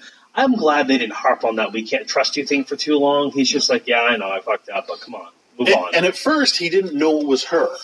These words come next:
Speaker 2: It
Speaker 1: Right.
Speaker 2: wasn't until he heard her breathe that one
Speaker 1: Yes.
Speaker 2: time. He was like, "Wait a minute."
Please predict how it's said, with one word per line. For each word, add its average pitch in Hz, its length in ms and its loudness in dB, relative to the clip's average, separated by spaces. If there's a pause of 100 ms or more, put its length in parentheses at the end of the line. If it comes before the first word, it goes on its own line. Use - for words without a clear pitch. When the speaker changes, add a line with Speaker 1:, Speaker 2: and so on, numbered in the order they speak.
(180)
Speaker 2:
It 156 80 4
Speaker 1:
Right. 139 120 2
Speaker 2:
wasn't 180 280 2
until 175 240 2
he 151 80 2
heard 151 240 -2
her 139 100 -2
breathe 120 500 0
that - 280 -4
one 120 140 2
Speaker 1:
Yes. - 180 0 (180)
Speaker 2:
time. 117 100 -6
He 110 40 -16
was 113 100 -6
like, 120 120 2 (840)
"Wait 139 120 2
a - 80 -6
minute." - 260 -12